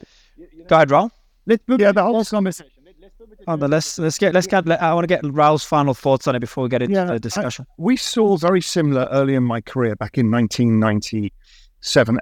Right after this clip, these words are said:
Speaker 3: eight, was the collapse of long-term capital. And I've drawn this parallel many times, is long-term capital were the biggest client of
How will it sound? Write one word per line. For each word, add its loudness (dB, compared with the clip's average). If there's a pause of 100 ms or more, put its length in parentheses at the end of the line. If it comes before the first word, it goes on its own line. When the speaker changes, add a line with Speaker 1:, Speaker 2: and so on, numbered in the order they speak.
Speaker 3:
eight, 0
was -4
the -6
collapse -4
of -2
long-term 0
capital. -4
And -2
I've -4
drawn 0
this -4
parallel -2 (760)
many 0
times, 0
is -2
long-term 0
capital -4
were -2
the -6
biggest -2
client -2
of -10